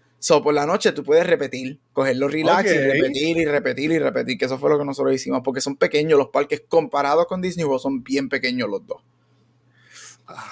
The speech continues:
Speaker 1: Pero están
Speaker 2: quiero
Speaker 1: cool,
Speaker 2: ir.
Speaker 1: pero Avengers
Speaker 2: Veinte veintitrés.
Speaker 1: Campus,
Speaker 2: Veinte veintitrés
Speaker 1: Avengers
Speaker 2: lo
Speaker 1: Campus
Speaker 2: voy a
Speaker 1: está cool.
Speaker 2: ponerle en mi,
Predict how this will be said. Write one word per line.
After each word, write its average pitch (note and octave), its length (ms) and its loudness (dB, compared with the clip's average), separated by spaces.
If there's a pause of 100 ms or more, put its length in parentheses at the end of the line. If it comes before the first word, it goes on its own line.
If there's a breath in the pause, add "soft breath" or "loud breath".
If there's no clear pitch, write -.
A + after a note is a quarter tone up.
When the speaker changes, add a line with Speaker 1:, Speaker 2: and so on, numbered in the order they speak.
(120)
Speaker 1:
Pero G#3 160 8
están G3+ 220 4
Speaker 2:
quiero C#3+ 100 2
Speaker 1:
cool, A3 100 12
Speaker 2:
ir. G#3+ 60 8
Speaker 1:
pero G3 300 6
Avengers - 20 6
Speaker 2:
Veinte G#3 320 2
veintitrés. F3+ 280 2
Speaker 1:
Campus, F3 280 -10 (280 soft breath)
Speaker 2:
Veinte F3 300 4
veintitrés A3 220 4
Speaker 1:
Avengers A3+ 160 4
Speaker 2:
lo A3+ 60 4
Speaker 1:
Campus G3+ 60 4
Speaker 2:
voy F3 80 4
a E3+ 40 4
Speaker 1:
está E3+ 120 2
cool. F3+ 120 4
Speaker 2:
ponerle F#3+ 320 0
en E3+ 100 -2
mi, D3 320 -2